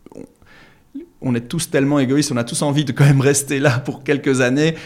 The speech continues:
qu'à un moment, on va devoir y passer. J'espère qu'on va accepter ça le plus rapidement possible, mais si je dois être très, très op-, ouais,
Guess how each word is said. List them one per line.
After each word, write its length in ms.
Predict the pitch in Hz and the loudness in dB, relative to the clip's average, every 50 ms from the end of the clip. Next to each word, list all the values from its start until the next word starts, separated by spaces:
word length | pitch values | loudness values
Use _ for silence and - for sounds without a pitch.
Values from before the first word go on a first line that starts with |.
| - - - | -18 -14 -8
qu'à 80 | - 127 | -4 -2
un 40 | 127 | 0
moment, 240 | 143 151 165 170 156 | 2 4 4 4 4
on 40 | |
va 100 | 127 131 | 4 2
devoir 260 | 117 127 139 147 143 135 | 0 0 0 0 0 0
y 60 | 131 | -2
passer. 440 | 131 120 117 - - 139 143 160 175 175 - - - - - | -2 -2 -4 -2 0 0 2 2 0 -2 -6 -14 -20 -16 -10
J'espère 280 | - 120 - - 160 - | -10 -4 0 0 0 2
qu'on 100 | 139 127 | 4 4
va 120 | 123 117 | 4 4
accepter 340 | 113 117 - 120 - - 123 | 4 0 -4 -8 -8 -8 -8
ça 140 | - - 113 | -6 -6 -6
le 60 | 117 | -6
plus 120 | - 123 | -6 -6
rapidement 320 | 123 120 - 123 120 117 113 | -8 -6 -6 -4 -4 -4 -4
possible, 320 | 120 123 - 143 135 123 | -4 -4 -2 0 0 0
mais 140 | 117 117 120 | 0 -2 -2
si 180 | 113 - 123 | -4 -6 -6
je 60 | 120 123 | -4 -2
dois 100 | 120 113 | -2 -2
être 80 | 110 | -2
très, 140 | - - 127 | -4 -8 -8
très 220 | - - 117 117 | -6 -6 -6 -6
op-, 200 | 117 113 - - | -6 -6 -8 -6
ouais, 140 | - 110 - | -4 -4 -4